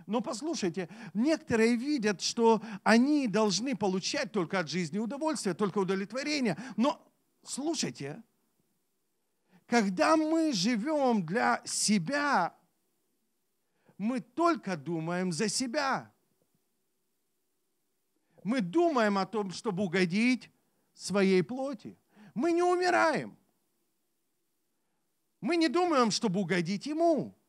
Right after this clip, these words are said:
Но если я рассуждаю и размышляю: «Господи, что мне сделать, чтобы тебе понравилось?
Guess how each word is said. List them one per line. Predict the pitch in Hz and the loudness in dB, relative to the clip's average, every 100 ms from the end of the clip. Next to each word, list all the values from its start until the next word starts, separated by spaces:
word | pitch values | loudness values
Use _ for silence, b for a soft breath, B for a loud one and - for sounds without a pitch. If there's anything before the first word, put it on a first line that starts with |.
| _ _ _ _ _ _ _ _ _ _ _ _ _ _ _ b b b b | _ _ _ _ _ _ _ _ _ _ _ _ _ _ _ b b b b
Но | 214 | -2
если | 269 302 - 294 | 0 2 0 0
я | 285 | 0
рассуждаю | 285 262 - 254 196 202 302 311 | 2 0 -2 -6 -4 0 2 2
и | 311 | -2
размышляю: | 285 254 302 - 285 269 | -2 -6 -8 -6 -2 -2
«Господи, | 170 294 - 208 180 | 0 -2 -2 -2 0
что | - - | 0 2
мне | 311 277 | 0 0
сделать, | 214 180 311 277 202 | -2 0 0 0 0
чтобы | 214 175 | 0 -2
тебе | 185 185 185 | -2 -2 -2
понравилось? | 233 262 285 277 185 - - | 0 2 2 2 0 -4 -16